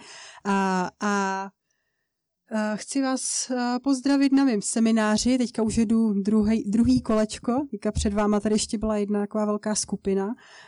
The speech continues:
Eh, takže vítejte, eh, klidně se nebojte jít trošku dopředu, protože, eh, to bude f-, že to není přednáška, ale seminář. Tady když tak je taky lavička,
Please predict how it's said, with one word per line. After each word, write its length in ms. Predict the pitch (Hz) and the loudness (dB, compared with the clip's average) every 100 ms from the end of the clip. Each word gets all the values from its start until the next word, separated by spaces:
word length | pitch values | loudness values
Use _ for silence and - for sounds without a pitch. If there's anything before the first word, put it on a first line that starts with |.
| - | -4
Eh, 200 | 196 190 | -2 0
takže 340 | 220 220 226 | 0 0 2
vítejte, 840 | 202 240 247 294 285 285 269 262 247 - | 0 0 2 2 2 2 2 0 -4 -6
eh, 260 | 190 190 196 | -4 -4 -4
klidně 360 | 254 254 262 | -2 0 2
se 220 | 262 - 254 | 0 -2 -2
nebojte 360 | 226 233 233 | 0 -2 -2
jít 100 | 240 | -4
trošku 360 | 240 233 - 269 | -2 -4 0 0
dopředu, 680 | 226 - 214 196 190 220 | 0 0 0 2 2 0
protože, 560 | 240 202 202 202 185 202 | 0 -2 0 -2 0 0
eh, 360 | 196 196 196 170 180 180 175 | 0 0 -2 -2 -4 -4 -4
to 100 | 202 | -2
bude 160 | 208 220 | -2 -2
f-, 180 | - - _ 208 | -4 -10 _ -6
že 160 | 190 214 | -4 -4
to 100 | 233 | -4
není 180 | 233 240 | -4 -2
přednáška, 580 | - 190 208 226 - 233 | -2 -2 -2 -4 -4 -6
ale 120 | 208 | -4
seminář. 580 | - 180 180 185 202 - | -4 -4 -4 -4 -6 -8
Tady 240 | 208 240 | -4 -2
když 120 | 254 | -2
tak 160 | - 277 | -2 -4
je 80 | 277 | -4
taky 260 | 175 - | -8 -8
lavička, 640 | 202 196 190 - - 175 | -8 -8 -10 -12 -10 -10